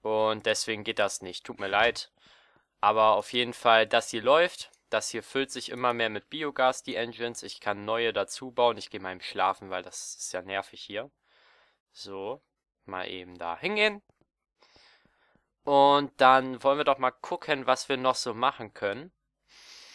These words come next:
Wir können gleich mal eben bei der Mining Turtle vorbeischauen und vielleicht hier noch ein bisschen was bauen.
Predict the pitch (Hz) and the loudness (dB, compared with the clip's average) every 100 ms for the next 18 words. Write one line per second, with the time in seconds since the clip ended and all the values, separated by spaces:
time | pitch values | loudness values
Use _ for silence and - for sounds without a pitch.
0 | - _ _ - - 127 127 123 123 123 | -20 _ _ -14 -2 -2 -2 2 2 2
1 | 123 120 117 110 110 107 101 101 101 98 | -2 -4 0 2 2 2 2 4 4 2
2 | 98 107 131 117 - 113 110 110 110 104 | 0 0 0 -2 -4 -4 -4 -4 -4 0
3 | 113 - 110 110 - 110 107 - 117 113 | -2 -2 -6 -6 -6 -4 -4 -4 -6 -6
4 | - 113 120 107 101 - - 110 107 107 | -6 -8 -8 -4 -4 -6 0 2 2 0
5 | 139 | -6